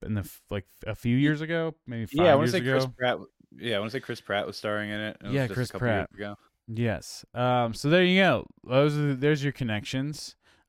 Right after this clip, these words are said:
Speaker 1: Um, I'm also, I think I'm vaguely familiar with the actor Toshiro Mifune. I've seen his face, uh, before, um, and that, that iconic facial hair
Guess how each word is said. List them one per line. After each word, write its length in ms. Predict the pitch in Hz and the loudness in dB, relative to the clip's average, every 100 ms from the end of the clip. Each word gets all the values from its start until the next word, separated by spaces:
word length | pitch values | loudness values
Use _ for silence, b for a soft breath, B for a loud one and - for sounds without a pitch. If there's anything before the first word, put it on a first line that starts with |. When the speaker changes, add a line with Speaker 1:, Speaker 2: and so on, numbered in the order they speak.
| - | -6
Speaker 1:
Um, 520 | 123 120 120 120 - - | -2 0 -2 -4 -8 -2
I'm 140 | 131 | 2
also, 720 | 147 160 160 143 139 139 135 - | 4 2 2 2 4 2 0 -2
I 100 | 120 | -6
think 160 | 185 | -4
I'm 120 | 175 117 | -4 -2
vaguely 420 | 123 131 139 151 | 0 2 2 -2
familiar 340 | - 143 143 139 | 0 0 2 2
with 100 | 127 | -2
the 80 | 117 | -4
actor 440 | 110 - 113 107 | -6 -4 -2 0
Toshiro 460 | - 101 113 107 104 | -2 -2 2 2 2
Mifune. 580 | 101 - 117 120 123 120 | -2 -4 -2 0 -2 -2
I've 100 | 104 | -6
seen 260 | - 104 | -6 -8
his 160 | 87 - | -8 -8
face, 480 | 104 104 98 - - b b b b | -4 -4 -4 -10 -16 b b b b
uh, 220 | 101 107 101 | -4 -2 -2
before, 600 | 98 - 113 110 110 - _ _ - | -4 -6 -4 -4 -6 -8 _ _ -8
um, 260 | 101 98 | -4 -4
and 100 | 98 | -4
that, 160 | 95 - - | -6 -8 -6
that 200 | 98 85 | -6 -4
iconic 600 | 92 - 117 113 107 95 | -8 -8 -6 -4 -6 -8
facial 440 | - 104 104 123 | -8 -8 -6 -4
hair 340 | 113 123 127 | -2 -2 -4